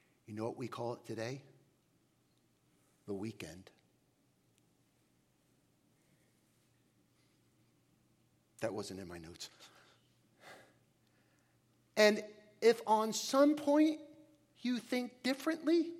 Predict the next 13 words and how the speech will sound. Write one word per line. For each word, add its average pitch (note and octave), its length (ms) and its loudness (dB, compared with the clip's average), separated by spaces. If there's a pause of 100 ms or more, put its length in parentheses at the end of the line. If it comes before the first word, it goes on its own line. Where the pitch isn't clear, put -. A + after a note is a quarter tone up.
(180)
<laughs> - 300 -6
I A3+ 80 12 (640)
love B3 320 -2
Paul A#2+ 340 -4
here. B2+ 160 -8 (1700)
If - 640 0
you F4 140 12
don't F#4 240 8
agree F4 380 10
with F4+ 180 6
me, F#4 300 6 (680)
if A3+ 220 0
you, F#4 380 12